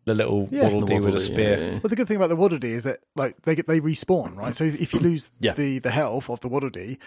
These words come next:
Speaker 2: it gets five seconds later, it's back in the game. Whereas
Speaker 3: Yeah, it
Speaker 2: you,
Speaker 3: doesn't
Speaker 2: you
Speaker 3: matter.
Speaker 2: lose as Kirby, you go back to the checkpoint, and
Speaker 3: Yeah.
Speaker 2: kids don't like playing the same nonsense again and again,
Speaker 3: Yeah.
Speaker 2: from what I could tell.
Speaker 3: Yeah.
Speaker 2: "Oh, Daddy, you do it." It's like, "Well, I'll just be Kirby anyway, and that'll be
Speaker 3: <laughs>
Speaker 2: fine." And whenever he goes into mouth mo-, uh, mouthful mode, like, my little one loves,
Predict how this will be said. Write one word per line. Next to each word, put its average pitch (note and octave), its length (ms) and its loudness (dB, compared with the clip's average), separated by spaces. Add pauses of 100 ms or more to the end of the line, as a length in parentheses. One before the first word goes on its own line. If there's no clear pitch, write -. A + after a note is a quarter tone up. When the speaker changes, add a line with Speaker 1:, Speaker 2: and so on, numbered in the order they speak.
(140)
Speaker 2:
it - 80 -10
gets - 240 -2
five F3+ 240 0
seconds D#3+ 260 -4
later, D#3 180 0
it's C3 100 -8
back - 220 -4
in D3+ 60 -2
the C3+ 80 0
game. C3+ 300 -4
Whereas G#2 140 6
Speaker 3:
Yeah, - 20 8
it F2+ 40 4
Speaker 2:
you, E2 40 2
Speaker 3:
doesn't F2+ 140 -2
Speaker 2:
you F#2+ 40 2
Speaker 3:
matter. G3 100 4
Speaker 2:
lose D#3+ 120 0
as C#3 60 -10
Kirby, F3 340 0
you A#2+ 100 -8
go C#3 140 -2
back C#3 160 -4
to - 100 -14
the A2+ 80 -10
checkpoint, - 480 -2
and F#2+ 80 2
Speaker 3:
Yeah. F#2 160 6
Speaker 2:
kids F2+ 360 0
don't F#3 240 -4
like F3+ 240 -2
playing E3+ 260 -4
the E3 80 -4
same F3 360 0
nonsense E3 440 -2
again C#3+ 220 -2
and C#3 100 -4
again, C3+ 420 -4
Speaker 3:
Yeah. G3 120 4
Speaker 2:
from D#3 80 2
what A2+ 80 -2
I C3 40 -8
could - 120 -14
tell. E3 300 -4 (220)
Speaker 3:
Yeah. G3 120 4
Speaker 2:
"Oh, F#3+ 40 0
Daddy, G3 220 -2
you A3 160 2
do C3 140 0
it." G2+ 120 -8
It's C3 100 -10
like, E3 100 -4
"Well, F3+ 100 -2
I'll F#3+ 120 -2
just E3+ 180 -10
be F#3 100 -4
Kirby E3 360 0
anyway, D3 300 -10
and A#2+ 140 4
that'll A#2 120 2
be - 60 -4
Speaker 3:
<laughs> - 140 2
Speaker 2:
fine." - 160 -2
And - 760 -2
whenever G3 240 2
he F#3 40 0
goes F3+ 200 2
into E3+ 160 -6
mouth F3 260 -2
mo-, - 220 -4
uh, D3 120 -4
mouthful D#3 320 -4
mode, G2+ 320 -10
like, B2 200 -6
my C#3+ 120 -4
little D3 200 -2
one C#3 280 -2
loves, D3+ 460 -4